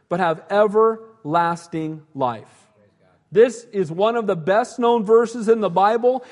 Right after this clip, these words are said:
and no doubt because it so clearly states the simplicity of the gospel. It summarizes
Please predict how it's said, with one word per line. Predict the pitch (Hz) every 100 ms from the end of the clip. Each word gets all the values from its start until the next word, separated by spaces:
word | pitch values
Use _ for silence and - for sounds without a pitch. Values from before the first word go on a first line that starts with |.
| -
and | 165 202
no | 233 254
doubt | 247 247
because | 240 - 202
it | 180
so | 160 190
clearly | 185 - 247 262 262
states | - 220 233 226
the | 180
simplicity | 196 165 - 247 - 254 247
of | 226 214
the |
gospel. | 196 185 190 - - 139 - - -
It | 214 180 - _
summarizes | - - 294 320 277 233 202 190